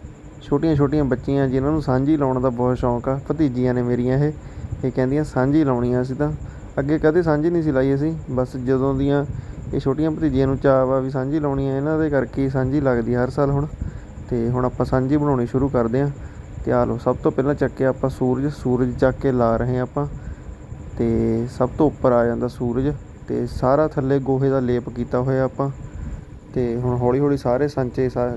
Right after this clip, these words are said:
ਸਾਂਝੀ 'ਤੇ ਲਾਵਾਂਗੇ ਆਪਾਂ। ਸਾਰੇ ਜਿਹੜੇ ਵੀ ਸੂਰਜ, ਚੰਦਰਮਾ, ਕਾਣਾ ਭੇਡੂ। ਆਹ ਹੁਣ ਮੈਂ ਲਾਉਣ ਲੱਗਿਆ ਜੀ ਕਾਣਾ ਭੇਡੂ। ਇਹ ਇੱਕ ਅੱਖ ਤੋਂ ਕਾਣਾ ਇਹ। ਦੇਖੋ ਇਹਦੀ ਇੱਕ ਅੱਖ ਭੰਨੀ ਹੁੰਦੀ ਆ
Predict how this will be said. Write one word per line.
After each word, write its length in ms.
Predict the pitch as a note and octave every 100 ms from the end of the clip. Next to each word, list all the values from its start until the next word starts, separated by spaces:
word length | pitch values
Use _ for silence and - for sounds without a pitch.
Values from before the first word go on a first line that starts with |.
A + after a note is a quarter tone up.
| -
ਸਾਂਝੀ 360 | - B2+ B2+ C3+
'ਤੇ 120 | B2
ਲਾਵਾਂਗੇ 380 | A2+ A2+ B2+ C3+
ਆਪਾਂ। 260 | - C3 C3+ - - - -
ਸਾਰੇ 360 | - B2 B2+ C3+
ਜਿਹੜੇ 260 | B2 C3+
ਵੀ 280 | C3+ C3+ B2+
ਸੂਰਜ, 600 | - - B2+ B2 B2+ A#2+
ਚੰਦਰਮਾ, 800 | B2 B2+ B2 B2 B2 B2 A#2+ A#2 - - -
ਕਾਣਾ 260 | B2 A#2+ A#2+
ਭੇਡੂ। 380 | C3+ A#2+ A#2+ B2 - - - B2+
ਆਹ 120 | B2
ਹੁਣ 160 | C#3 C3+
ਮੈਂ 340 | B2 B2+ C3+
ਲਾਉਣ 280 | C3 C3 C3
ਲੱਗਿਆ 280 | B2 B2 B2+
ਜੀ 100 | C#3+
ਕਾਣਾ 320 | - B2 B2
ਭੇਡੂ। 360 | D3 B2+ C3+ C#3+ - - - - - -
ਇਹ 180 | B2+ B2+
ਇੱਕ 200 | A#2+ B2+
ਅੱਖ 180 | A#2 B2+
ਤੋਂ 120 | C3+
ਕਾਣਾ 400 | - B2 B2 B2
ਇਹ। 200 | C3 C#3+ - - - - - - - - - - - -
ਦੇਖੋ 320 | A#2+ A#2 C3
ਇਹਦੀ 120 | C#3+
ਇੱਕ 200 | C#3+ C#3
ਅੱਖ 220 | B2+ - D3 - -
ਭੰਨੀ 280 | D3 C3 C3
ਹੁੰਦੀ 260 | B2+ A#2+
ਆ 120 | C#3